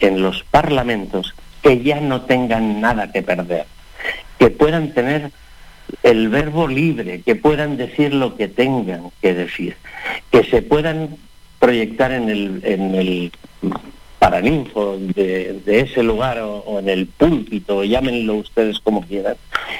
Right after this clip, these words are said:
y que les puedan preguntar a los políticos actuales si no les da vergüenza con lo que están haciendo con nuestro dinero. Por lo tanto,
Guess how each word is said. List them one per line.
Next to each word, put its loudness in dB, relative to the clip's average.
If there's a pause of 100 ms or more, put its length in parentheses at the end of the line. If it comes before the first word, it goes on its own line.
(140)
y 8
que 4
les 0
puedan 2
preguntar 0
a 0
los -6
políticos 2
actuales 0
si 0
no 2
les -2
da 2
vergüenza 0
con 0
lo -2
que -16
están 2
haciendo 0
con -2
nuestro -4
dinero. -4 (1500)
Por 2
lo 2
tanto, -6